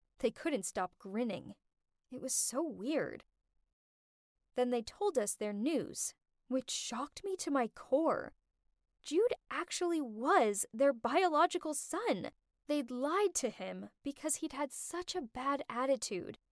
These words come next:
and they just wanted to teach him a lesson and force him to grow up a bit. They were sick of doing everything for him,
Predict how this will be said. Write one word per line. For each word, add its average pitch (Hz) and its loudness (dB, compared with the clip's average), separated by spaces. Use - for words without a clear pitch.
and 294 6
they 311 2
just 285 -4
wanted 269 2
to 247 -4
teach - -2
him 214 -2
a 202 -4
lesson 208 0
and 269 -4
force - -2
him 392 -4
to 359 0
grow 254 8
up 302 8
a 440 10
bit. - -2
They 320 2
were 330 0
sick - 2
of 226 2
doing 226 2
everything 247 2
for 254 6
him, - -6